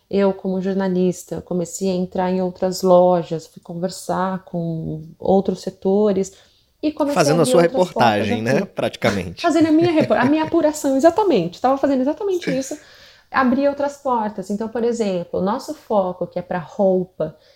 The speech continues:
Speaker 1: e pra calçados, que é o, o, o foco no fashion,
Speaker 2: Uhum.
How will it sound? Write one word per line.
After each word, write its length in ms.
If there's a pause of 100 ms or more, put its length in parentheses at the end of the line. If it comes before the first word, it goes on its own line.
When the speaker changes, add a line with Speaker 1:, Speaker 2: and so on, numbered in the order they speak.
(120)
Speaker 1:
e 80
pra 160
calçados, 920
que 180
é 80
o, 400
o, 640
o 100
foco 440
no 100
fashion, 640
Speaker 2:
Uhum. 460